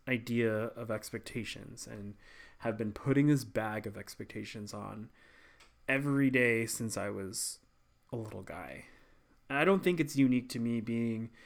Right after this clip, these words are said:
a transracial adoptee. I don't think it's unique to me being an adoptee. I don't think it's a, a unique thing for people who are in recovery. I just think that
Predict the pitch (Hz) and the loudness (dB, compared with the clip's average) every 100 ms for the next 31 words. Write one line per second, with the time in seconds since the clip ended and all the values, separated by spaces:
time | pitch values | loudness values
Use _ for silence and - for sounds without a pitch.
0 | - - _ _ 98 - 120 113 107 104 | -20 -20 _ _ -12 -8 -6 -4 -4 -4
1 | 98 92 104 - 180 190 196 - 113 113 | -6 -6 -8 -4 0 2 2 0 -8 -8
2 | 110 107 - - 113 107 - 113 104 110 | -10 -10 -10 -8 -8 -8 -10 -8 -6 -6
3 | 104 98 95 101 95 - 185 190 185 - | -8 -8 -8 -8 -8 -6 0 2 2 0
4 | 110 107 113 107 - 113 - - - - | -10 -10 -10 -10 -10 -14 -16 -20 -20 -20
5 | - - - 120 120 117 113 123 113 110 | -20 -10 -4 0 2 0 -2 -2 -2 -2
6 | 107 - 110 107 104 101 101 - 127 110 | -6 -4 -2 0 -2 -4 -6 -10 -8 -8
7 | 107 101 98 - 113 95 92 95 - 165 | -6 -6 -8 -8 -8 -8 -8 -10 -2 0
8 | 151 151 147 143 - 147 147 - 135 131 | 2 2 2 0 -2 -4 -4 -2 -2 -4
9 | 117 110 104 101 | -6 -6 -6 -8